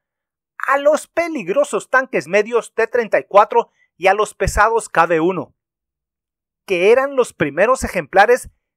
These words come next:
de la siguiente generación de tanques de la Segunda Guerra Mundial. Y ante la enorme necesidad de pelear contra esos vehículos blindados, en la primavera de mil novecientos cuarenta y dos, a los Stuka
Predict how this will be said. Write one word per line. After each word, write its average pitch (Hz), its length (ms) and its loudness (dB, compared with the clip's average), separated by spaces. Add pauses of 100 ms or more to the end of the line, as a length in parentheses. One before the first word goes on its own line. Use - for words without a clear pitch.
(140)
de 165 280 -4
la 247 240 -6
siguiente 185 640 -6
generación 185 560 -6
de 208 80 0
tanques 214 420 -2
de 180 100 0
la 151 120 -2
Segunda 160 440 -2
Guerra 165 220 -2
Mundial. 143 500 -4 (1700)
Y 127 140 -20
ante 139 340 -8
la 156 140 0
enorme 262 460 -4
necesidad 226 680 0
de 147 120 -4
pelear 196 480 -2
contra 143 360 -6
esos 214 280 -2
vehículos 190 440 0
blindados, 165 640 -2 (440)
en 196 280 -6
la 285 160 2
primavera 233 680 0
de 156 120 -6
mil 156 200 -10
novecientos 156 580 -6
cuarenta 139 320 -6
y 117 40 -20
dos, 160 380 -4 (520)
a 143 120 -6
los 175 240 -4
Stuka - 540 -8